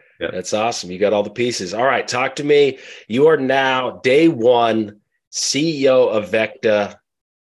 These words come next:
Speaker 2: Or do you wanna maybe walk us through, like, was there a funding process? Like, what exactly was Vecta before you got there?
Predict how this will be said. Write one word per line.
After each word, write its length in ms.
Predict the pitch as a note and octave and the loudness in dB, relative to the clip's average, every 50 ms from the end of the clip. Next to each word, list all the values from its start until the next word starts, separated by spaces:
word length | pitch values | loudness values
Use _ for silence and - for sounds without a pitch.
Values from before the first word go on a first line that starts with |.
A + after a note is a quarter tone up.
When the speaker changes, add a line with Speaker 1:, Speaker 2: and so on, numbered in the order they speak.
| _ _ | _ _
Speaker 2:
Or 160 | - G#2+ A2 A2 | 0 2 2 2
do 60 | A2+ | 2
you 100 | A#2+ C3 | 2 2
wanna 180 | C3 B2+ B2+ A#2+ | 2 2 2 2
maybe 340 | A#2+ B2 A#2+ A2+ A2+ G2+ F#2+ | 2 2 2 0 -2 -4 -4
walk 280 | G2+ A2+ A#2+ B2+ - - | -2 -2 -2 0 0 -2
us 180 | C#3 B2 - | -2 -2 -2
through, 200 | - B2+ B2 B2+ | -2 -2 0 0
like, 280 | B2 A2+ G2 F2+ - - | 0 0 -2 -2 -4 -2
was 180 | G#2+ A2 A2 G2+ | -2 -2 0 0
there 160 | A#2 A2 G2+ | 0 0 0
a 100 | F#2 E2+ - - _ | 0 -4 -8 -8 _
funding 440 | A2+ A2+ C3 D3 D3 D#3 D3+ C#3 | -2 -2 0 0 0 -2 -2 -4
process? 880 | - - D3 C#3+ C#3 C#3 C3+ B2+ - - C#3+ C#3+ C#3+ C#3 C3 C3 - - | -4 -4 -2 0 0 0 -2 -2 -2 0 0 0 0 0 -2 -2 -4 -4
Like, 420 | G2 F#2 F2 E2+ - - - - _ _ _ _ _ _ _ _ _ _ _ | -4 -4 -4 -6 -8 -12 -20 -20 _ _ _ _ _ _ _ _ _ _ _
what 220 | G2+ A2 C3+ D#3 | -2 0 0 0
exactly 540 | D#3+ C#3 A2+ G#2 C3 C3 C3+ C3 - C3+ A#2+ | 0 -2 -2 -2 0 0 0 -2 -2 -2 -2
was 340 | A2+ A2 A#2+ B2+ B2+ G#2+ G#2 | 0 2 2 2 2 0 0
Vecta 440 | B2+ B2 A#2+ - - - A#2 A2 G2+ | -2 -2 -2 -4 -2 -2 -2 -2 -2
before 480 | G#2 G2 F2+ - - B2 B2 C3+ D3 | -4 -8 -10 -8 -8 -2 0 0 0
you 160 | D3 C#3+ C#3 | 0 0 -2
got 340 | B2+ - B2+ B2 B2 A#2+ - - | -2 -2 -2 -2 -2 -4 -4 0
there? 500 | B2+ A#2+ A#2+ A#2+ A2+ A2+ G#2+ G2+ - | 2 2 4 4 2 0 -2 -4 -10